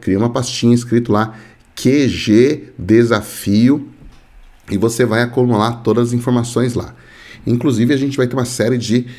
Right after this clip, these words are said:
é, anexos que eu vou colocar aqui no grupo e você pode salvar esses anexos, essas referências nessa pasta, pra que você tenha depois tudo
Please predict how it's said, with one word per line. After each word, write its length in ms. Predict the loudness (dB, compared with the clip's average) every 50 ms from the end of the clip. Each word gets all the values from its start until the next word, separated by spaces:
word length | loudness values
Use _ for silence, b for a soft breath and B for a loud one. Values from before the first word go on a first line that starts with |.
| B B B B B B B -6
é, 160 | -6 -4 -4 -2
anexos 560 | -2 -2 0 0 0 0 -2 -6 -10 -12 -6
que 80 | -2
eu 60 | 0 0
vou 100 | 0 0
colocar 300 | 0 0 0 0 -2 -6
aqui 160 | -4 -2 0
no 140 | 0 0 2
grupo 400 | 2 2 2 2 0 -4 -10 -6
e 80 | -4 -2
você 300 | 0 0 -2 0 -2 -4
pode 380 | -4 -2 0 0 0 0 -4 -8
salvar 840 | -8 -2 0 0 2 2 0 -2 -2 -2 -2 0 0 0 0 -2
esses 260 | -2 -4 -6 -8 -6 -6
anexos, 600 | -4 -4 -2 -2 -2 -2 -4 -8 -14 -16 -16 -18 B B B B B B B B B B B
essas 320 | -6 -6 -4 -4 -4 -2
referências 920 | 0 0 0 0 2 0 0 0 0 -2 -2 -2 -4 -6 -8 -8 -10 -14 -18 _ _ _ -16 _ -2
nessa 360 | 0 0 0 0 -2 -4 -6
pasta, 440 | -2 -2 -2 -2 -2 -6 -12 -16 -18 B B B B B B B B B B B B
pra 160 | -4 -4 -4
que 100 | -2 -2
você 220 | -4 -2 -2 -2 -2
tenha 180 | 0 0 0
depois 320 | 0 0 0 0 0 0 -2
tudo 360 | -4 -4 -2 -2 -2 -4